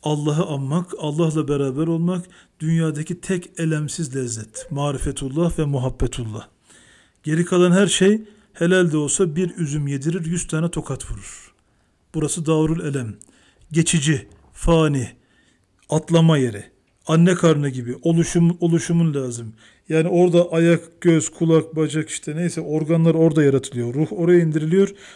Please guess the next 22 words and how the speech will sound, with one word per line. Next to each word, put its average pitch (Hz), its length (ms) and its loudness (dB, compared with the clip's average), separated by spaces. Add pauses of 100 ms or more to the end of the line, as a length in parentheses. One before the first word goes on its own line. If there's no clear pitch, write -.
(140)
bir 180 80 2
sonraki 165 420 2
alem 139 360 0
için. 110 260 -8 (1120)
Buradaki 170 480 -2
bütün 185 240 -2
ameller 165 580 2 (360)
bir 135 180 -2
sonraki 165 480 4
alemler 151 400 2
için 139 240 -6
geçerli. 117 440 -10 (640)
Burada 147 260 2
işte 180 240 2
o 180 220 4
dokuz 160 300 0
ay, 170 120 2
on 170 220 0
günlük 160 300 -2
şeyi 170 280 0
doldurman 143 540 0
lazım. 104 320 -8